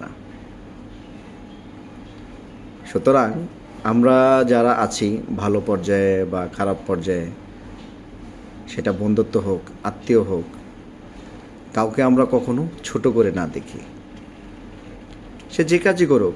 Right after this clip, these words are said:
তাকে উৎসাহ দেন, তাকে মূল্যায়ন করুন। দেখবেন, সে ছোট কাজটাকেই উৎসাহিত দিলে সে আস্তে আস্তে ভালো কিছু করতে পারে।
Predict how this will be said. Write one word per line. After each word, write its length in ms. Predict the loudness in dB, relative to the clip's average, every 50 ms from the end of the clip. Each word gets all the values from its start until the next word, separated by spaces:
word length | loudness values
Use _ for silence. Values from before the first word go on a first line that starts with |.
| -4 -4 -2
তাকে 200 | 0 2 2 2
উৎসাহ 400 | 0 0 -2 0 0 2 4 4
দেন, 180 | 2 2 -2 -2 -6 -8 -12 -14 -18 -16 -8 -4
তাকে 180 | -2 0 2 2
মূল্যায়ন 380 | 2 4 4 4 2 2 0 -2 -4
করুন। 280 | -6 -6 -6 -8 -12 -14 -16 -18 -18 -18 -18 -18 -20 -20 -18 -18 -18 -18 -6 -2
দেখবেন, 300 | 0 0 2 2 2 2
সে 180 | 4 4 4 4 2 2
ছোট 180 | -2 0 2 2
কাজটাকেই 560 | 4 2 2 2 2 2 2 4 4 4 4
উৎসাহিত 460 | 4 2 0 0 2 2 2 4 4
দিলে 340 | 4 4 4 6 6 4 4 2 -4 -14 -18 -18 -18 -18 -18 -18 -18 -8
সে 140 | -2 2 2
আস্তে 260 | 2 2 2 4 2
আস্তে 180 | 2 4 2 0
ভালো 260 | 0 2 2 2 2
কিছু 220 | 2 0 -4 -4
করতে 280 | -2 -4 -4 -4 -4 -6
পারে। 200 | -6 -6 -8